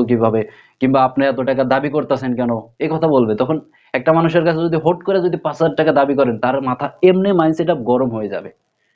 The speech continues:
যে কি, আমি আমার সন্তান হয়েছে দেখে আমি পাঁচ হাজার টাকা দিয়ে দেবো, এ নাকি মগের মূল্য পাইছে। ভাই, এটাই হচ্ছে মগের মূল্য, মানে রাজত্ব যার তারই মগের মূল্য হয়ে যাচ্ছে।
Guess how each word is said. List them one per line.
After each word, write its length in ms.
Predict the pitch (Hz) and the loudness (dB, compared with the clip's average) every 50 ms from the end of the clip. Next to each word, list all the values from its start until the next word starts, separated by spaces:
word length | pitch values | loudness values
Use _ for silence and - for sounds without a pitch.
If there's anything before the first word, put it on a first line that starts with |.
| _ _ _ _ _ _ - | _ _ _ _ _ _ 2
যে 140 | 147 185 202 202 | 2 2 4 4
কি, 140 | 202 220 220 214 - - _ - | 0 -4 -4 -4 -10 -16 _ -6
আমি 120 | - 165 165 | -2 0 2
আমার 220 | 175 175 180 165 | 2 2 2 0
সন্তান 340 | 170 - 156 160 160 170 165 156 | 0 0 0 2 2 2 2 2
হয়েছে 200 | 165 160 160 170 | 2 2 0 0
দেখে 180 | 160 160 160 | 0 2 2
আমি 120 | 160 160 156 | 2 2 2
পাঁচ 140 | 160 156 151 | 0 -2 0
হাজার 180 | - 160 151 143 | 2 0 0 2
টাকা 160 | 160 160 160 | 2 2 2
দিয়ে 160 | 151 156 156 | 4 4 4
দেবো, 200 | 156 156 147 135 113 - - _ _ _ _ _ _ _ _ - | 4 6 4 4 2 0 -4 _ _ _ _ _ _ _ _ -6
এ 40 | 139 135 | -2 0
নাকি 160 | 151 151 160 | 2 4 4
মগের 320 | 151 143 147 147 175 175 | 4 4 4 2 2 0
মূল্য 180 | 185 185 185 185 180 | 0 2 2 2 0
পাইছে। 380 | 180 175 170 165 - 135 131 107 101 - _ _ _ - | 2 0 -2 -2 -2 -2 -6 -6 -6 -10 _ _ _ -4
ভাই, 140 | 123 127 135 135 | -2 0 2 2
এটাই 180 | 139 151 160 | 4 4 2
হচ্ছে 200 | 165 156 - 165 | 2 2 -4 -2
মগের 340 | 147 123 123 120 127 135 127 | 2 2 4 4 4 4 2
মূল্য, 240 | 117 107 98 95 92 90 - _ _ _ _ _ _ _ _ _ - | 2 0 -2 -6 -8 -10 -10 _ _ _ _ _ _ _ _ _ -2
মানে 160 | 120 135 151 | 0 2 2
রাজত্ব 420 | 147 151 156 156 165 170 165 - 180 160 | 2 2 2 2 0 -2 -2 0 0 0
যার 200 | 151 160 175 208 349 - _ _ _ _ _ - | 2 2 0 0 -2 -6 _ _ _ _ _ -2
তারই 180 | - 139 147 156 | -2 0 0 0
মগের 300 | 156 147 135 135 139 135 | 0 0 2 2 2 2
মূল্য 220 | 131 120 110 107 104 | 2 0 0 0 -2
হয়ে 200 | 95 107 104 101 | -4 -4 -6 -6
যাচ্ছে। 320 | 98 92 92 - - 110 | -6 -6 -8 -8 -8 -10